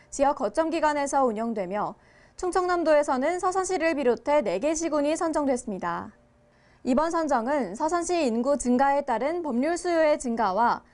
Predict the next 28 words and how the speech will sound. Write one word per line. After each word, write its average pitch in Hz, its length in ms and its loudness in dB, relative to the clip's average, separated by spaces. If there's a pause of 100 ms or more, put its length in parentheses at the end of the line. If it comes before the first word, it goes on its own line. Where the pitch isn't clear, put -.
(200)
법률 262 300 0
홈닥터가 349 560 0
근무하는 233 760 -2
서산 311 360 -2
고용복지 285 640 0
플러스 349 340 -2
센터의 285 540 0
뛰어난 349 420 0
접근성 302 540 -2
때문인 269 380 2
것으로 226 440 -2
풀이됩니다. 214 800 -6 (840)
이번 240 300 2
선정으로 277 720 0
시는 320 300 -2
시민들에게 320 720 0
소송 381 280 -4
수행을 311 460 0
제외한 208 640 0 (220)
일 247 160 0
차 311 160 2
법률 277 340 -2
서비스를 311 640 -2
무료로 320 380 0
제공할 254 420 0
수 247 140 -6
있게 226 160 -4
됐습니다. 190 640 -6